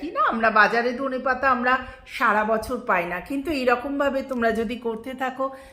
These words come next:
তাহলে তোমরা সারা বছর ধনেপাতা পাবে। আর ধনেপাতা খাওয়া তো খুব ভালো, তোমরা সবাই জানো, আমিও জানি। তাই জন্য ভালোই লাগলো, টাটকা টাটকা নিজের টব থেকে তুলে যদি ধনেপাতা আমরা খাই বা ঘরে ধনেপাতা এরম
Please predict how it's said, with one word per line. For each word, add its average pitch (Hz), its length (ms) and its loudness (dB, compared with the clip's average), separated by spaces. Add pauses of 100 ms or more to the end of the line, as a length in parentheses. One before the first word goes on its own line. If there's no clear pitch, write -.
তাহলে 220 220 4
তোমরা 220 340 2
সারা 269 440 2
বছর 247 440 -2
ধনেপাতা 190 600 -4
পাবে। 170 320 -4
আর 202 140 2
ধনেপাতা 214 520 -4
খাওয়া 190 340 -4
তো 208 140 -8
খুব 214 240 -12
ভালো, 185 360 -2 (380)
তোমরা 190 300 0
সবাই 220 380 2
জানো, 269 280 0
আমিও 247 480 0
জানি। 247 420 0 (360)
তাই 233 160 2
জন্য 277 280 -2
ভালোই 302 320 2
লাগলো, 269 340 6
টাটকা 262 380 0
টাটকা 359 360 -4
নিজের 262 320 -2 (100)
টব 190 300 2
থেকে 240 200 -8
তুলে 247 440 -2 (320)
যদি 247 420 2
ধনেপাতা 233 560 0
আমরা 220 240 2
খাই 220 460 2 (180)
বা 202 220 6 (120)
ঘরে 226 240 4
ধনেপাতা 226 580 -2
এরম 247 320 -2